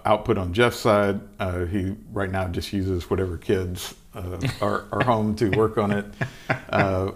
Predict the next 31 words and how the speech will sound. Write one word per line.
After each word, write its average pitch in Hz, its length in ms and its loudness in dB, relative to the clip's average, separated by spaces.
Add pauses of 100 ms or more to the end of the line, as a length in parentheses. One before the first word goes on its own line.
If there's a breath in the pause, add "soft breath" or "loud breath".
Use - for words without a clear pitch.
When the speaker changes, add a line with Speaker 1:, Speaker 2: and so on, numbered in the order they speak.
Speaker 1:
or, 120 420 6 (100)
uh, 104 160 4
we 107 100 2
could 101 140 -2
take, 104 360 0
uh, 98 180 0
Scott's 107 460 4
approach, 98 640 -2 (400 loud breath)
uh, 95 240 0
which 92 340 0
is, 92 560 0
uh, 90 200 -4
basically 95 720 0
getting 92 340 -2
them 90 140 -4
printed 90 360 -4
in 82 80 -6
China 87 520 -4 (200)
and, 85 540 -6 (120)
uh, 90 140 -8
selling 85 240 -4
it, 98 120 -4
which 110 140 2
he's 95 200 2
doing 101 360 4
for 92 580 0
eighteen 98 320 -4
seventeen 90 500 -2
and 87 140 -6
eighteen 87 340 -8
Mex. - 440 -10